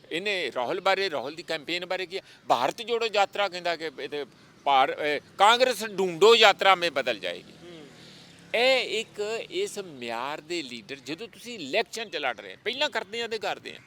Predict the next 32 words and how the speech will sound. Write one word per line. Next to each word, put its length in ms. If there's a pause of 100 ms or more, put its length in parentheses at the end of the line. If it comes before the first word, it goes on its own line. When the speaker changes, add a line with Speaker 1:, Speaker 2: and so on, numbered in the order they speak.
Speaker 2:
ਹੂੰ। 440
Speaker 1:
ਵੀ 60
ਉਹ 180
ਤੁਹਾਡਾ 340
ਨਹੀਂ 160
ਹੋਊਗਾ 260
ਤੁਹਾਡਾ। 280
ਹੁਣ 180
ਕੌਣ 420
ਆ? 220
ਹੁਣ 120
ਪ੍ਰੋਸੈਸ 560
ਆ। 140
Speaker 2:
ਉਹ 100
ਤਾਂ 80
ਇਹ 60
ਵੀ, 80
ਇਹ 220
ਵੀ 80
ਜ਼ਿਕਰ 260
ਕਰ 200
ਰਹੇ 220
ਨੇ 140
ਕਿ 300 (720)
ਅਕਸਰ 220
ਆਪਾਂ 320
ਜਦੋਂ 240
ਵੀ 60
ਚਰਚਾ 320
ਕਰਦੇ 340
ਹਾਂ 60
ਕਿ 260